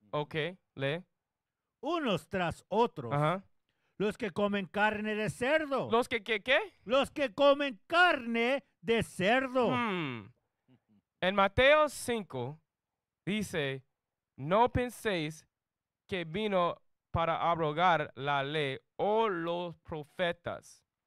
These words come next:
Speaker 2: Estamos, estamos leyendo una profecía que cuando Cristo regresa,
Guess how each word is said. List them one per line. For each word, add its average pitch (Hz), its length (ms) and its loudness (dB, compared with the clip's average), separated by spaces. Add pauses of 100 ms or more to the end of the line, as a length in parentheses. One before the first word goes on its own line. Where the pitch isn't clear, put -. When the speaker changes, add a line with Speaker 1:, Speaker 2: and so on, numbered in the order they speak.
(600)
Speaker 2:
Estamos, 262 680 -2
estamos 233 560 -2
leyendo 190 360 -4
una 185 260 -2
profecía 147 800 -8 (640)
que 160 300 -4
cuando 180 360 -2
Cristo 254 360 -4
regresa, 170 800 -2